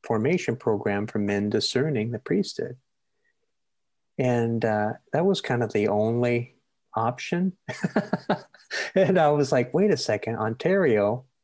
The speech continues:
that's not Vancouver. That sounds like a good idea," 'cause I just wanted to get away, just unplug from the urban environment that I was just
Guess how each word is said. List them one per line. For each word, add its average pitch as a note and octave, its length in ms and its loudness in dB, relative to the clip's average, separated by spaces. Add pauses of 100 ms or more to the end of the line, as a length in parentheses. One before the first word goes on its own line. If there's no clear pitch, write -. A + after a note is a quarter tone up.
(160)
that's D3+ 220 0
not B2 320 0
Vancouver. A#2 800 0
That - 160 -4
sounds A2+ 320 -2
like G2 220 -2
a - 40 -2
good G#2+ 200 0
idea," G2 380 2
'cause G#2 160 -4
I G2 80 2
just G#2+ 260 -4
wanted G2 240 -4
to - 120 -10 (480)
get F#3+ 120 0
away, A2+ 440 2
just - 200 0
unplug A2 560 -2
from G#2 160 -2
the G2+ 140 2
urban G#2+ 320 2
environment F#2+ 640 0
that - 100 -4
I F2+ 80 0
was F#2+ 100 -4
just - 380 -6